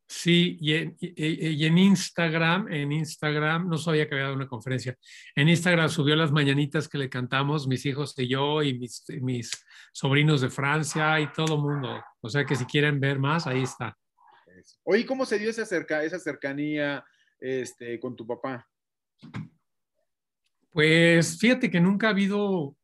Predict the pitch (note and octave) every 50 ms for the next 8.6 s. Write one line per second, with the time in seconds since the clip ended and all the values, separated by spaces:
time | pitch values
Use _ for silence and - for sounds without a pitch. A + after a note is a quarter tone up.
0 | _ _ _ D3+ D3+ C#3+ D#3 E3+ F3+ F3 F#3 F#3 - - - E3 E3 E3 E3+ E3+
1 | D3+ - - _ _ _ _ _ _ _ _ _ _ _ _ _ _ _ _ _
2 | _ _ _ _ _ _ _ _ _ _ _ C4+ F3 F#3 G#3 F#3+ - G#3 G#3 G3
3 | G3 G3 G3 G3 F3+ - - G3+ G3 G3 - G3+ E3+ D#3+ - - - F3 F3 E3+
4 | - - E3 D3+ - F3 F3 E3 E3 C3+ - - B2 B2 C3 C#3+ D#3 D#3+ C#3 C#3
5 | C#3 C#3 C3 B2+ B2+ C#3 D3+ C#3+ - - - C3 B2 A#2 - D3+ D3+ C#3+ E3 D#3+
6 | - C#3+ B2+ B2+ C3 C3+ - E3 D3 C#3+ C#3+ C#3+ C#3+ C#3+ C#3 - C3+ C#3 B2+ B2
7 | B2 A#2+ - - _ _ _ - C#3 C#3 C#3 C3+ - C3 A#2+ A2+ A#2 A#2+ B2 B2+
8 | B2+ A#2+ A#2 A2+ A#2+ B2 B2+ B2 A2 G#2 - _